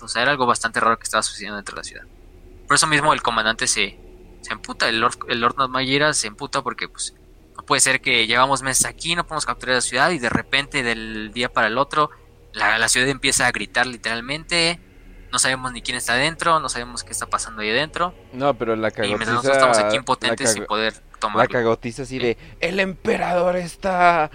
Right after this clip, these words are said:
Speaker 2: matando millones de orcos en este momento y ustedes
Speaker 1: Ah, sí,
Speaker 2: no
Speaker 1: sí,
Speaker 2: pueden
Speaker 1: sí.
Speaker 2: con unos güeyes con lanzas, chinguen a su madre". Y es como que, "Ah,
Speaker 1: <laughs>
Speaker 2: cabrón".
Speaker 1: Sí, sí.
Speaker 2: Se emputó.
Speaker 1: Ah, y aparte el Lord, eh,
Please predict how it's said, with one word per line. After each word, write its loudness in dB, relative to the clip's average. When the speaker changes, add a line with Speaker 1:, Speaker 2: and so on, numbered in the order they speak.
Speaker 2:
matando 0
millones -6
de -2
orcos -4
en -8
este -4
momento 0
y -2
ustedes 0
Speaker 1:
Ah, 2
sí, 2
Speaker 2:
no 2
Speaker 1:
sí, -2
Speaker 2:
pueden 6
Speaker 1:
sí. -8
Speaker 2:
con 2
unos 0
güeyes 2
con -2
lanzas, 0
chinguen -6
a -2
su -4
madre". -2
Y -14
es -16
como 4
que, 0
"Ah, 4
Speaker 1:
<laughs> -4
Speaker 2:
cabrón". 4
Speaker 1:
Sí, -
sí. -2
Speaker 2:
Se -6
emputó. -4
Speaker 1:
Ah, 4
y 0
aparte 0
el -6
Lord, 2
eh, -6